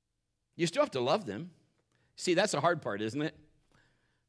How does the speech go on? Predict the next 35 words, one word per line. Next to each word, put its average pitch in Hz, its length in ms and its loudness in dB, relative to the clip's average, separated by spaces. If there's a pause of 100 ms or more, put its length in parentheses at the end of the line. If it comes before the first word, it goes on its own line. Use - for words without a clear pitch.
(220)
There's 175 140 -4
people 160 300 0
that 147 260 2
you, 151 200 0 (460)
you, 135 300 -2 (200)
you 135 140 -4
like, 131 320 0
but 104 160 -10
you 139 80 -2
don't 135 80 -2
want 123 140 -2
to - 20 -4
go 120 60 -2
on 110 80 -2
vacation 107 420 -4
with 87 140 -10
them. 95 120 -12 (2750)
Because 117 680 -6 (4000)
we 147 140 0
have 143 480 -4
to 127 80 -12
be 131 160 -2
able 113 160 -2
to 110 80 -6
stand 120 340 -6
up 104 160 -6
against 104 380 -8
the 104 100 -6
demonic 98 420 -8
forces 90 500 -12
that 87 140 -8
are 80 60 -12
coming 85 380 -12
against 87 420 -16
us. - 200 -20